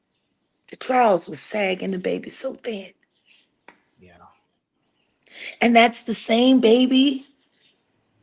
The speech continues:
Speaker 1: that Russell Simmons had some Frankenstein doctor.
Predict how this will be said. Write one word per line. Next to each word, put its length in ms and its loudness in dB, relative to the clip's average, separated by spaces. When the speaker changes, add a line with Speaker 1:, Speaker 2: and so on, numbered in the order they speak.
Speaker 1:
that 200 2
Russell 400 4
Simmons 400 -2
had 240 2
some 160 -2
Frankenstein 880 -4
doctor. 500 -4